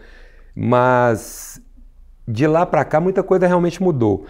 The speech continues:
O mercado hoje nos vê de forma diferente, nos vê com mais, com mais, eu não diria nem mais respeito,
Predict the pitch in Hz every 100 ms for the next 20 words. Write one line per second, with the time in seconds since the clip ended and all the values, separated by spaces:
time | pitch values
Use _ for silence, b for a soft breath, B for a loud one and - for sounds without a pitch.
0 | B - 117 113 - 120 117 113 113 95
1 | 110 127 - 113 107 - 98 92 110 131
2 | - 107 98 113 - 104 101 104 95 85
3 | - B B B B 101 113 113 98 -
4 | 143 175 175 185 202 208 202 151 175 180
5 | - - 131 131 117 - 78